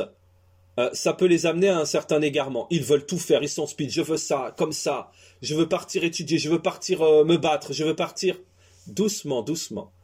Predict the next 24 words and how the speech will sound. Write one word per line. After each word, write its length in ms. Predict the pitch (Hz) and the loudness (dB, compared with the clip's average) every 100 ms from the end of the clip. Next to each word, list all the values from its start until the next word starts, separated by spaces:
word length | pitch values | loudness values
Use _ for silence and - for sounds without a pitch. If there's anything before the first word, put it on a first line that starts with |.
| _ - - _ _ _ _ _ _ - | _ -20 -20 _ _ _ _ _ _ -14
doucement. 580 | 107 170 - 120 - _ _ _ _ - | -4 -4 -4 -8 -10 _ _ _ _ -2
Les 220 | 131 131 | 0 2
anciens 400 | 156 - 196 233 | 0 0 0 2
vont 160 | 160 143 | 2 2
t'enseigner 760 | 196 196 185 156 139 175 - _ _ | 0 0 -2 0 2 0 -2 _ _
à 120 | 135 139 | -4 -4
prendre 280 | - 185 | 0 0
du 100 | 131 | 2
recul. 480 | 131 165 - 107 80 _ _ _ _ _ _ _ _ - | 2 2 0 -6 -6 _ _ _ _ _ _ _ _ -2
Calme-toi, 840 | 220 240 190 175 - 120 - _ _ _ - | 0 2 2 0 0 -2 -2 _ _ _ -2
ne 160 | 147 | 2
t'emballe 480 | 214 214 185 139 127 | 4 2 0 0 -2
pas. 280 | 113 - - _ _ - - _ _ _ _ - | -6 -6 -8 _ _ -20 -20 _ _ _ _ -8
Parce 240 | 180 - - | -6 -6 -2
que 100 | 226 | 2
le 180 | 196 | 4
prophète, 400 | 190 143 196 233 | 4 2 4 2
sallallahu 720 | - 165 147 139 143 170 151 135 | 2 -2 2 2 4 0 0 0
alayhi 180 | 139 | 4
wa 80 | 131 | 4
sallam, 340 | - 123 151 156 | 4 0 2 2
a 80 | |
dit, 240 | 117 190 214 _ - | 0 -2 -6 _ -4
Al-istiyajal 1300 | 151 147 - 196 - - 165 143 113 143 185 202 | -4 -4 -4 -4 -4 -2 0 0 0 2 2 -2